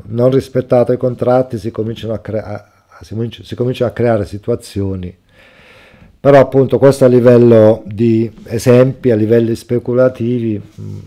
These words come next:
vorrei fare volentieri qualcosa di, però spesso non ci rendiamo conto che molti di questi contratti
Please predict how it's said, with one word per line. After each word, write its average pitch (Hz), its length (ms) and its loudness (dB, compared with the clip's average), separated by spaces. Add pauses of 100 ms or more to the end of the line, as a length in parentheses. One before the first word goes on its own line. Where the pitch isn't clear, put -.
(600)
vorrei 110 240 -2
fare 113 300 0
volentieri 113 680 -2
qualcosa 98 580 -8
di, 90 400 -8 (680)
però 139 440 2 (680)
spesso 139 600 2
non 120 200 -2
ci 131 160 -6
rendiamo 127 480 2
conto 107 840 2 (340)
che 123 160 0
molti 139 480 4
di 113 100 -6
questi 127 380 -2
contratti 113 1120 -2